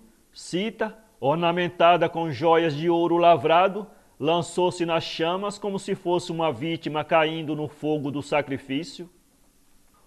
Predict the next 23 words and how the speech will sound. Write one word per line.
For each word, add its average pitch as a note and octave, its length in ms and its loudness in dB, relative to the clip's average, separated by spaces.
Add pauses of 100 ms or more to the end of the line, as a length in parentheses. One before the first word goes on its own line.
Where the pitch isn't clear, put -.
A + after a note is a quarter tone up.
(120)
Os C#3+ 200 -4
deuses E3 440 2
Kuvera, F3+ 720 6 (140)
Vama F#3+ 640 -2 (360)
e C#3 160 0
os E3 160 2
Manes, F#3+ 640 -2 (240)
Varna, F3 720 2
o - 80 -8
soberano E3 560 0
das D#3 300 6
águas, G3 560 4 (380)
o C#3+ 100 0
afortunado E3 800 2
Siva F3+ 580 -6
dos C#3 220 -10
três D#3 260 -2
olhos, G3+ 560 2 (340)
Brahma, F#3 600 0
o C3+ 80 -8
criador E3 460 4
do E3 100 -2
mundo, F#3 420 -6